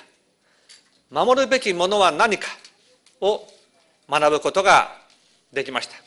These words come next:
あの大災害の中でも、人々は規律正しく行動し、被災地の方々は助け合った。その姿を見て、多くの外国の人たちは称賛をしました。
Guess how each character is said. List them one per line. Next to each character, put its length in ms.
あ 80
の 120
大 180
災 240
害 160
の 60
中 180
で 80
も、 420
人 180
々 200
は 280
規 140
律 140
正 260
し 40
く 220
行 200
動 140
し、 220
被 60
災 180
地 60
の 80
方 200
々 200
は 160
助 280
け 20
合 40
っ 40
た。 160
そ 140
の 100
姿 400
を 80
見 100
て、 460
多 160
く 100
の 80
外 180
国 140
の 60
人 80
た 100
ち 100
は 240
称 360
賛 200
を 60
し 100
ま 120
し 60
た。 100